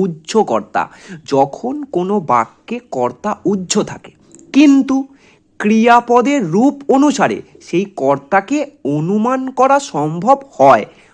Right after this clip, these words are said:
তখন তাকে আমরা উহ্য কর্তা বলি। বাক্যের মধ্যে কর্তা নেই, তবুও আমরা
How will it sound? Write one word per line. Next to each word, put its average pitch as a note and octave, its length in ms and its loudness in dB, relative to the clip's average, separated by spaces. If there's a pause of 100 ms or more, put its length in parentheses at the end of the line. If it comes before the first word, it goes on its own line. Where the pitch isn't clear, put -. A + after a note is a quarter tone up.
(180)
তখন D3 380 -4 (220)
তাকে B2 220 -4 (100)
আমরা G#3 180 4 (480)
উহ্য D#3 380 -6 (240)
কর্তা A#2 280 -4 (120)
বলি। E2 180 -10 (840)
বাক্যের C#3+ 760 0 (100)
মধ্যে A#3 360 0 (220)
কর্তা D#3 320 2 (140)
নেই, A#3+ 160 4 (480)
তবুও G3 460 6 (420)
আমরা D#3+ 180 0